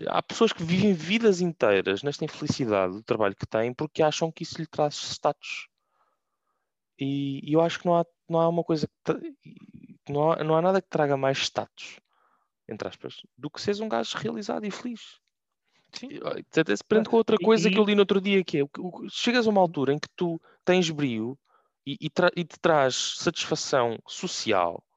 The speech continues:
Speaker 2: Uhum.
Speaker 1: seres o bom homem, bom chefe de família,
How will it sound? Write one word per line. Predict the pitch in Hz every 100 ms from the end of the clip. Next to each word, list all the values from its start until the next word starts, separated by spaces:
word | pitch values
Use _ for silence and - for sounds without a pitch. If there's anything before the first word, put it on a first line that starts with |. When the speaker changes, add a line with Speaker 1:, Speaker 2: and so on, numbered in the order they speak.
| _ _ _ _ _ _ _ _ _
Speaker 2:
Uhum. | 139 127
Speaker 1:
seres | 135 - 165 170 156
o | 175 180 175 165 151 127 _ -
bom | 156 175
homem, | 170 170 175 165
bom | 170
chefe | 165 170 -
de |
família, | - 170 170 165 165